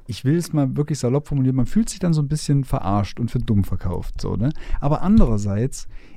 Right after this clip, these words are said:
ist es, wenn, wenn man bedenkt, unter welchen Umständen das Buch geschrieben wurde,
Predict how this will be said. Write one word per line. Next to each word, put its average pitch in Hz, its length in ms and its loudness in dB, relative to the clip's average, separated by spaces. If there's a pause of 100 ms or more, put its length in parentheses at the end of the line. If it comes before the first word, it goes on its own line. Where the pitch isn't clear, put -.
ist 151 160 0
es, - 280 -2 (100)
wenn, 127 280 -2
wenn 127 100 2
man 139 180 4
bedenkt, 135 520 2
unter 117 240 0
welchen 120 200 -2
Umständen 143 540 0
das 123 160 -2
Buch 143 240 -6
geschrieben 151 560 0
wurde, 95 380 -2